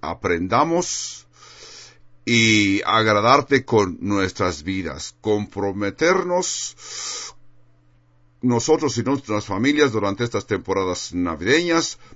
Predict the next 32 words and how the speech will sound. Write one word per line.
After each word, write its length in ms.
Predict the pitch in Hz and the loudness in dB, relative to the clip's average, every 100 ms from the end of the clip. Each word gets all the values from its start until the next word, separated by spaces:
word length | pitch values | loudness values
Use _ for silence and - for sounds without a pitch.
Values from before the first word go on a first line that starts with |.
| - | -8
para 200 | 101 101 | -2 -2
glorificarte 1000 | 92 95 92 95 90 139 151 147 151 147 - - - _ _ _ _ | 0 -2 -4 -6 -6 -4 -2 0 0 -2 -8 -20 -20 _ _ _ _
principalmente 880 | - 110 98 104 135 139 139 131 131 | -2 0 0 -2 -2 0 0 4 2
don-, 300 | 117 101 98 - - | 2 -2 -4 -12 -8
durante 760 | 107 110 127 120 127 123 - | 0 2 2 4 4 4 2
el 120 | 101 90 | -4 -2
periodo 320 | 95 104 95 | 0 2 0
navideño. 640 | 87 85 117 151 156 147 - - - | -2 0 2 2 2 0 -6 -20 -4
Todo 240 | 135 147 | 0 2
esto, 240 | 156 156 139 | 2 2 2
Padre 240 | 143 131 | 2 2
Santo, 280 | 123 131 117 | 2 -2 -2
te 120 | 117 | 0
lo 140 | 101 | 0
pido 280 | - 117 113 | 0 0 2
en 80 | 113 | 2
el 100 | 92 | 2
nombre 340 | 98 98 95 | -2 -2 -2
de 80 | 95 | -2
Jesús. 560 | 95 95 139 92 - - _ | -2 -2 -2 -2 -6 -12 _
Amén. 800 | 85 107 117 117 113 117 69 64 - - - - _ | 0 4 4 2 2 0 -2 -12 -20 -20 -20 -20 _
¿Cuántos 380 | - 196 220 202 | 2 2 4 2
de 80 | 156 | 2
ustedes 360 | 135 165 165 131 | 2 4 4 4
recuerdan 560 | 113 - 123 120 117 | 0 2 4 6 4
el 120 | 110 | 4
año 180 | 117 120 | 4 4
mil 160 | 113 120 | 2 0
novecientos 400 | 104 123 110 104 | 0 0 -2 -2
noventa 400 | 90 107 104 87 | -2 -2 0 -2
y 80 | - | -4
cuatro, 720 | - 120 143 147 139 135 | -4 0 2 2 2 0